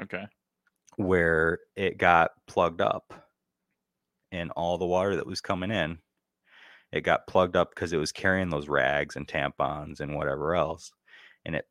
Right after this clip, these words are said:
Speaker 2: plugged the system so it couldn't get to the wastewater treatment plant, and it overflowed through that manhole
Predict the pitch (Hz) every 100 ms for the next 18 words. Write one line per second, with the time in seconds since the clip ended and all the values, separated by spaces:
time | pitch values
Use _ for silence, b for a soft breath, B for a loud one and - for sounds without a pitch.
0 | _ - 92 87 85 98 95 82 82 71
1 | - - - 85 - 62 71 - 69 -
2 | 87 78 - _ _ _ - 95 - -
3 | - 85 80 82 78 - 76 73 104 -
4 | - - 67 69 - b b _ _ _
5 | _ _ _ _ _ _ _ _ _ _
6 | 92 82 - 90 85 85 - 98 92 80
7 | - 90 85 71 80 82 87 80 73 71